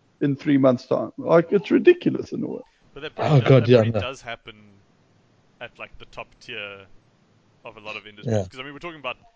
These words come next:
Speaker 2: we're talking about the best
Speaker 1: Yeah.
Speaker 2: player in the world, debatably.
Speaker 3: Yeah.
Speaker 2: So if you think about,
Speaker 3: Debatably,
Speaker 2: like,
Speaker 3: yeah.
Speaker 2: the best, like, let's say you had, like, a, a surgeon who was, like, the best surgeon in the world, and it was known that,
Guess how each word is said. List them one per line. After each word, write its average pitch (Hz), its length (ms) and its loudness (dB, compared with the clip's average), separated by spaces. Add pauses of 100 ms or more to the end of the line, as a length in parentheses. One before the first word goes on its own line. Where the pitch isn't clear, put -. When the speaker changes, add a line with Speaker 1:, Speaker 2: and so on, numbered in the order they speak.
(160)
Speaker 2:
we're 131 60 -20
talking 165 160 -16
about 127 160 -14 (100)
the 123 320 -20
best 113 380 -14
Speaker 1:
Yeah. 254 420 -2
Speaker 2:
player 117 340 -10
in 117 200 -20
the 107 80 -20
world, 104 400 -20 (580)
debatably. - 500 -20 (120)
Speaker 3:
Yeah. 120 280 6 (260)
Speaker 2:
So 131 220 -12
if 117 100 -20
you - 40 -20 (140)
think - 20 -2
about, 135 320 6
Speaker 3:
Debatably, 110 40 -12
Speaker 2:
like, 120 140 -10
Speaker 3:
yeah. - 80 -8 (160)
Speaker 2:
the 143 340 -20
best, - 580 -18 (960)
like, 123 160 -14
let's 135 160 -14
say 147 140 -8
you 123 100 -12
had, 123 120 -12
like, 117 220 -14
a, 110 320 -14
a - 60 -20
surgeon 107 400 -16 (540)
who 120 100 -20
was, 113 140 -20
like, 113 240 -16
the 113 180 -20 (100)
best - 280 -18
surgeon 110 440 -18
in 107 120 -20
the 101 80 -20
world, 101 400 -20 (760)
and 110 140 -20
it 104 40 -20
was 101 160 -20
known 107 260 -20 (140)
that, - 120 -20